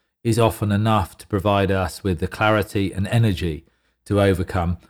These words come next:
whatever challenges we face. A moment or two away from the intensity of a situation can provide us with a fresh perspective. But taking moments to relax should not only be a way of coping with stress.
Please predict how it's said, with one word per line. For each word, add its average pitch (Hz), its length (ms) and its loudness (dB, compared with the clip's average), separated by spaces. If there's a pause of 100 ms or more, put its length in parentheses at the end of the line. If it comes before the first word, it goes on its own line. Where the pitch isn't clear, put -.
(140)
whatever 120 360 2
challenges 87 580 0
we 82 100 -6
face. - 440 -4 (880)
A 117 40 0
moment 123 360 4
or 117 100 2
two 113 300 4
away 107 320 4
from 104 320 -2
the 101 160 0
intensity 104 580 -2
of 95 80 -2
a 92 40 -4
situation 98 840 -2 (400)
can 101 160 -2
provide 98 400 2
us 95 240 -2
with 95 340 0
a 90 220 -2
fresh - 260 -4
perspective. - 600 -6 (480)
But 123 320 0 (100)
taking 135 400 0
moments 123 380 2
to - 140 0
relax 110 500 2
should 110 320 -2
not 117 320 0
only 110 320 4
be 101 160 2
a 98 80 4
way 92 260 2
of 85 100 -2
coping 85 380 -4
with 85 100 -4
stress. - 440 -2